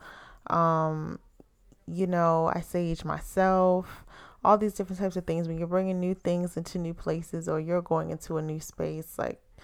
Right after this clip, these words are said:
a new home or something. So I sage. Um, a lot when I'm home, not so much when I'm at school, but I sage a lot at home. Um, and, like, recently I just did my first sage where not only did I just walk around, I let it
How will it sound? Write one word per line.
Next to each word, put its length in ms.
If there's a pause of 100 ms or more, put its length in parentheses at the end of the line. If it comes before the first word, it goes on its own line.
(400)
a 40
new 140
home 420
or 80
something. 520
So 120
I 220 (640)
sage. 760 (400)
Um, 200
a 60
lot 220
when 120
I'm 120
home, 340
not 160
so 100
much 240
when 100
I'm 120
at 140
school, 400
but 120
I 60
sage 300
a 80
lot 220
at 100
home. 640 (440)
Um, 280
and, 360
like, 260
recently 560
I 120
just 220
did 140
my 180
first 360
sage 420
where 240
not 220
only 160
did 60
I 80
just 160
walk 260
around, 260
I 60
let 200
it 180